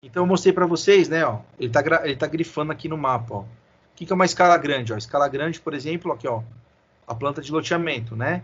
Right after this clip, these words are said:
A carta, a planta aqui feita à mão, uma escala grande. Uma escala média, município de São Bernardo,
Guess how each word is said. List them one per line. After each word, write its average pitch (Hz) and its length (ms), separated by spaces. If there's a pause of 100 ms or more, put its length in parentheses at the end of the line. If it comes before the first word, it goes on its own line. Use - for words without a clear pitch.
(140)
A 113 140
carta, 131 360
a 131 60
planta 131 240
aqui 123 140
feita 139 240
à 143 40
mão, 131 280 (180)
uma 110 160
escala 131 260
grande. 123 460 (680)
Uma 127 100
escala 165 320
média, 135 400 (920)
município 135 460
de 123 100
São 135 140
Bernardo, 147 600